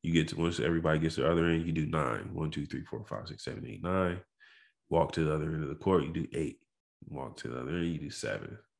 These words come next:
and so forth and so forth. Uh, then you get to two. Once you do two, you don't walk. You just wait till they reset the clock, and then you do one. And then you do two tens, two more tens at the end. So you go from ten,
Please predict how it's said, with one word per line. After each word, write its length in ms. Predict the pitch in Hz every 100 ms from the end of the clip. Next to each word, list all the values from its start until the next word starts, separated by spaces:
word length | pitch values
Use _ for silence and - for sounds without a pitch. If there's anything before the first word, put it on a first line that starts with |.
| -
and 220 | 60 80
so 200 | - 78
forth 280 | 67 67 -
and 100 | -
so 180 | 78
forth. 280 | 78 73 76 - - - - - -
Uh, 320 | 87 85 82
then 100 | 90
you 100 | 90
get 180 | 87 80
to 100 | 82
two. 280 | - 117 110
Once 160 | 101
you 60 | 107
do 160 | 101 90
two, 320 | - 127 120
you 140 | 98
don't 320 | 90 98 90 82
walk. 360 | 85 82 71 - _ _ _ _
You 120 | 85
just 160 | 76 87
wait 240 | 85 78
till 120 | 87
they 100 | 80
reset 360 | 78 80 80 76
the 60 | 76
clock, 440 | - 76 69 58 - _ _ _ _ _ -
and 140 | 80
then 80 | 78
you 100 | 78
do 140 | 76
one. 480 | 69 76 71 64 64 - _ -
And 160 | 82 82
then 140 | 90
you 120 | 87
do 160 | 82 78
two 260 | - 90 82
tens, 580 | - 85 65 - - -
two 160 | 92
more 180 | 90 76
tens 380 | - - 80 76
at 140 | 76
the 80 | -
end. 200 | 64 -
So 80 | -
you 140 | 73
go 140 | 73 67
from 200 | 65 -
ten, 440 | - 95 92 92